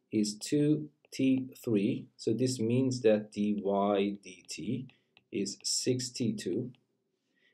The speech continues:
and x is given to be three T squared, so it means that dx dt is equal to sixty. Okay, okay,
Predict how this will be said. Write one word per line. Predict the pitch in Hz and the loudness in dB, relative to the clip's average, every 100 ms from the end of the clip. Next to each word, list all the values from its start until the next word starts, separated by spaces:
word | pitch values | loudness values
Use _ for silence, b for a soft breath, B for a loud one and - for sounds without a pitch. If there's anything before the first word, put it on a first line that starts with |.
| _ | _
and | 113 107 107 | 0 0 2
x | 143 170 - - | 2 2 -2 -2
is | 117 110 | -2 -2
given | 113 113 110 107 | 0 0 0 -2
to | 107 | -4
be | 101 104 101 | -2 -2 -2
three | - 107 107 104 - - _ | -2 2 2 0 -6 -20 _
T | - 151 151 | -4 -2 -2
squared, | - - 98 90 101 107 | -4 0 0 2 0 -2
so | - 101 | -2 0
it | 98 98 | 0 -4
means | 104 101 101 | -6 -4 -4
that | 101 95 - | -4 -6 -6
dx | 95 95 - 110 104 - - | -8 -8 -4 -2 -2 -6 -10
dt | 95 - - 135 113 107 - _ - _ _ _ _ _ | -12 -12 -6 -4 -4 -6 -12 _ -20 _ _ _ _ _
is | - 104 104 | -4 -4 -2
equal | 104 104 104 98 98 | -4 -4 -2 0 0
to | 98 95 92 95 - _ _ _ _ _ - | -2 -2 0 0 -4 _ _ _ _ _ -12
sixty. | - - - - - - - - - _ _ _ _ | -8 -4 -4 -6 -10 -14 -16 -20 -20 _ _ _ _
Okay, | - 104 98 98 - _ b b b b _ _ _ _ _ | -6 -4 -4 -6 -16 _ b b b b _ _ _ _ _
okay, | 110 - | -4 -4